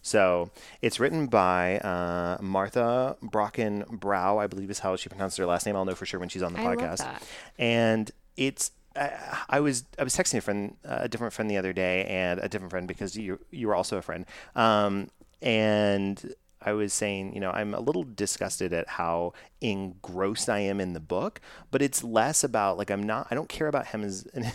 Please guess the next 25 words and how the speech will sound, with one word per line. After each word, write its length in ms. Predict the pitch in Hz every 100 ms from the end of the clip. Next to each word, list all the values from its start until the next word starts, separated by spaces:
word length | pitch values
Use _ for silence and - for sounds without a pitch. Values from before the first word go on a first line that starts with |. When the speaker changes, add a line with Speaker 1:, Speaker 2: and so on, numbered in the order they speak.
| -
Speaker 1:
<laughs> 200 | - -
as 140 | - 110
an 60 |
individual 480 | 113 110 101 101 101
in 140 | 98 95
that, 160 | 98
in 140 | 104 101
that 220 | 95 85 87
way, 340 | 98 98 90
like 220 | 87 87 92
you 160 | 110
would 80 | 98
normally 280 | 92 90 87
read 140 | 87
a 40 | 87
biography 420 | 87 82 90 120
about 200 | 113 117
somebody. 220 | - 135 -
Speaker 2:
Yeah. 140 | 175 160 196 - -
Speaker 1:
But 400 | 113 120 120 - _ _ _ _ _ _ _ _
it's 220 | 139 -
more 280 | 117 113 147
of, 280 | 120 104 101 -
I 180 | - 127
assumed 840 | 175 147 - 90 90 85 101 -